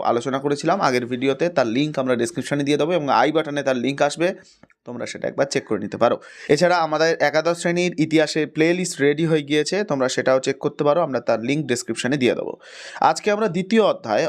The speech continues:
অর্থাৎ পরিবর্তিত সাংস্কৃতিক ঐতিহ্য, এই অধ্যায় থেকে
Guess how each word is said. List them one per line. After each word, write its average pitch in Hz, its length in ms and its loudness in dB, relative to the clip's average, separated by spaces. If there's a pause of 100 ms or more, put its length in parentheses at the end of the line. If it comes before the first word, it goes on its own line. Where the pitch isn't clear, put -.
(120)
অর্থাৎ 135 300 2 (200)
পরিবর্তিত 185 540 0 (240)
সাংস্কৃতিক 156 500 0 (100)
ঐতিহ্য, 123 340 -2 (280)
এই 147 80 4 (100)
অধ্যায় 139 360 0
থেকে 151 240 -2